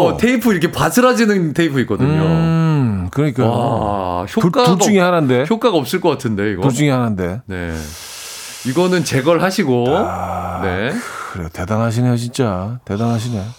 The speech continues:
Speaker 2: 예.
Speaker 1: 깨끗이
Speaker 2: 어, 저
Speaker 1: 한번 닦으시기 바랍니다.
Speaker 2: 존경스럽다, 이분은 진짜. 존경스럽다.
Speaker 1: 와.
Speaker 2: 네.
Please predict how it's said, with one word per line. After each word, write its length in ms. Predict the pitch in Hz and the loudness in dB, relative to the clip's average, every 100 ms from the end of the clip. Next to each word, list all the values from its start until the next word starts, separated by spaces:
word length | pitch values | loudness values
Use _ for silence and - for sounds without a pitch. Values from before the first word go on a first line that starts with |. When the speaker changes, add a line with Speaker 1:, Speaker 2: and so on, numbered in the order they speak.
| - | -8
Speaker 2:
예. 320 | 95 104 107 107 | -4 -2 -2 -4
Speaker 1:
깨끗이 80 | 117 | -4
Speaker 2:
어, 140 | 110 139 | -2 0
저 100 | 165 | 2
Speaker 1:
한번 200 | 147 135 | 0 0
닦으시기 460 | 156 170 156 113 92 | -4 -4 -6 -4 -4
바랍니다. 420 | 87 80 76 73 80 _ - | -4 -6 -8 -12 -16 _ -6
Speaker 2:
존경스럽다, 800 | - 160 185 214 196 165 151 156 | 2 4 6 4 4 2 2 2
이분은 340 | 127 127 131 | 2 2 2
진짜. 440 | 104 92 101 87 90 | 0 -2 -2 -2 -2
존경스럽다. 760 | 104 117 120 110 104 82 80 73 311 285 - - - 208 - | -2 0 0 0 -4 -6 -8 -2 2 2 -2 -14 -16 -14 -8
Speaker 1:
와. 180 | 139 90 | -4 0
Speaker 2:
네. 420 | 95 92 90 | 0 0 0